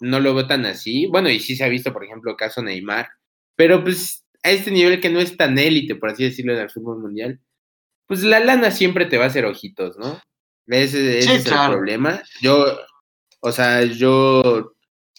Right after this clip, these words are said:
Speaker 1: yo la neta, pues, no, no, no lo puedo tachar de mercenario. Sí, sí me duele que se vaya, y más en este momento, porque yo, yo, ¿cómo, cómo te puedo decir? Yo, yo lo veía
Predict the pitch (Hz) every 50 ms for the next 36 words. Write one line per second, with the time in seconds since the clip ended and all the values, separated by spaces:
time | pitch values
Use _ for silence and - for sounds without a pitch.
0 | _ - _ _ - 123 151 151 156 147 147 151 147 165 151 139 127 131 127 120
1 | 135 147 170 170 175 175 190 196 190 - _ - 185 196 220 226 226 214 220 233
2 | 233 226 226 226 220 190 156 151 - - 175 180 185 185 170 151 135 127 120 -
3 | - 113 113 123 135 147 156 113 - 190 208 214 - - - - 196 196 190 156
4 | - 190 196 196 175 160 160 156 160 170 208 247 330 - _ _ _ _ - 123
5 | 110 107 104 104 101 101 - 110 104 110 120 127 147 175 196 196 196 - _ _
6 | - 120 123 120 120 131 131 151 147 143 147 156 131 117 120 123 147 190 160 151
7 | 127 120 107 - - _ _ _ _ _ _ 127 156 160 143 147 139 131 156 165
8 | 165 170 170 160 156 156 156 147 131 - - - _ _ _ _ _ _ _ _
9 | _ _ _ _ _ - 151 147 151 147 135 131 127 135 147 139 127 117 120 123
10 | 120 - 139 131 120 120 123 160 170 156 143 175 170 175 165 151 143 139 139 143
11 | 135 131 131 131